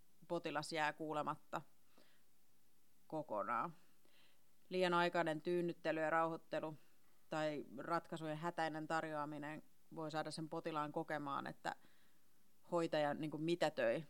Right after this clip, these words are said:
sen potilaan oikeuden siihen omaan kokemukseensa. Ää, potilas saattaa ilmaista niitä tunteitaan voimakkaasti, ja hoitaja voi reagoida tähän esimerkiksi ehdottamalla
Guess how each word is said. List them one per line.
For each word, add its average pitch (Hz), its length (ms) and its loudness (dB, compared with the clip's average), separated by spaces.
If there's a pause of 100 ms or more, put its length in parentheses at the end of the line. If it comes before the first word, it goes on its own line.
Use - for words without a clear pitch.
sen 160 200 -6
potilaan 165 480 -2
oikeuden 160 600 -2
siihen 160 280 -6
omaan 147 300 -2
kokemukseensa. 185 840 -6 (1200)
Ää, 156 260 0
potilas 175 440 2
saattaa 175 340 2
ilmaista 170 500 2
niitä 151 240 -4
tunteitaan 156 580 0
voimakkaasti, 151 920 -2 (280)
ja 156 220 2 (120)
hoitaja 165 320 0
voi 151 120 0
reagoida 147 460 0 (380)
tähän 160 300 2
esimerkiksi 147 720 -4
ehdottamalla 147 720 -2